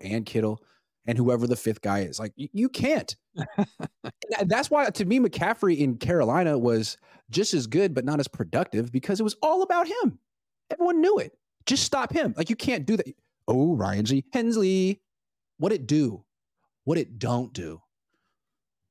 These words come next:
Speaker 2: Ryan G. Hensley says, "We are elite. We are elite. Grant, you are elite. So glad to have you back this week. Thank you so much for joining
Speaker 1: I was
Speaker 2: us."
Speaker 1: fishing for compliments all show, and you finally hooked it up, man. Thank you.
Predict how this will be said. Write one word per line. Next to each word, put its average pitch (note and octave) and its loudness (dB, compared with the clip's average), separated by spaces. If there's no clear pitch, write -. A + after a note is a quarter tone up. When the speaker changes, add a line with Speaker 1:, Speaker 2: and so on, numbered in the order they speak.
Speaker 2:
Ryan A#2+ -6
G. - -10
Hensley A#2+ -6
says, G2 -12
"We A2 -6
are G2+ -4
elite. G#2+ -8
We B2 -4
are D3 0
elite. G2+ -8
Grant, C3+ -2
you G#3+ 0
are A2+ 0
elite. A2+ -6
So A3+ 2
glad F#3+ 4
to C#3+ 0
have C3+ -2
you B2+ -8
back A2+ 0
this B2+ -6
week. D#3 -4
Thank F3 2
you D#3 0
so G3 0
much D#3+ -2
for E3 -2
joining B2 0
Speaker 1:
I D3+ 2
was F3 2
Speaker 2:
us." D#3 2
Speaker 1:
fishing D3+ -2
for C#3+ -2
compliments C3+ -2
all A#2+ 2
show, A2 0
and G2 -6
you G2+ -2
finally G#2 -2
hooked G2 -6
it F#2+ -10
up, E2 -14
man. F2 -16
Thank G2 -10
you. E2+ -20